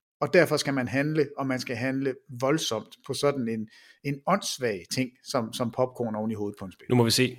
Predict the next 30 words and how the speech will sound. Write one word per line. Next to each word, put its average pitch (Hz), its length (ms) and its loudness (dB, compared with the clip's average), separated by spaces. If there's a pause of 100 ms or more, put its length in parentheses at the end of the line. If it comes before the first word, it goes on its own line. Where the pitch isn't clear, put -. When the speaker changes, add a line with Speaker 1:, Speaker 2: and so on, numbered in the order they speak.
Speaker 2:
hvor 117 340 4
skadet 127 440 4
og 120 100 0
medtaget 123 480 6
Russell 117 260 4
Westbrook 120 280 0
er, 113 160 6
efter 123 220 2
han 120 60 2
brød 123 140 10
om 127 80 8
på 127 60 6
anklen 117 380 4
her 117 120 2
i 82 60 4
nat, 117 160 4
hedder 139 160 8
det. 104 100 4
Men 101 100 0
altså, 98 240 2
faktum 120 380 2
er, 110 120 4
Philadelphia 123 460 0
seventy-sixers 143 480 2
oppe 120 200 4
to 202 180 8
nul 127 180 8
over 110 280 4
Washington 104 400 0 (120)
Wizards. - 540 -2